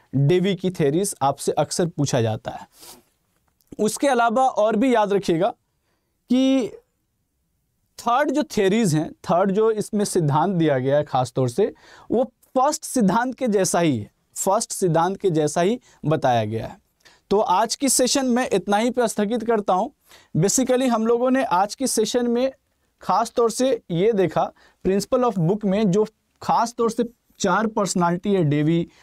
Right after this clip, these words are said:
उसके अलावा ड्रूरी है, मैककॉल्विन है, रंगनाथन, इनमें से छोटे छोटे पॉइंट्स को हम लोग देखें।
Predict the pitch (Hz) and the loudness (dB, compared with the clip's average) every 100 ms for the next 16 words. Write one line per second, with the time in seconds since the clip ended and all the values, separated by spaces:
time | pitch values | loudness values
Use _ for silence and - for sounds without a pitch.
0 | _ - 160 - 165 165 160 170 - - | _ -6 -4 0 2 2 2 0 -2 -6
1 | 143 156 156 180 170 165 165 156 160 - | -2 0 2 0 2 2 2 0 -2 0
2 | 156 151 175 185 143 143 143 135 208 254 | 0 2 2 2 2 2 2 0 -2 -6
3 | - - _ - 208 240 269 277 - 220 | -12 -20 _ -4 0 2 0 -2 -2 -2
4 | 247 240 233 233 202 202 214 - 202 196 | 0 0 -2 0 0 0 -2 -2 0 0
5 | 185 156 151 180 | 0 0 -2 -4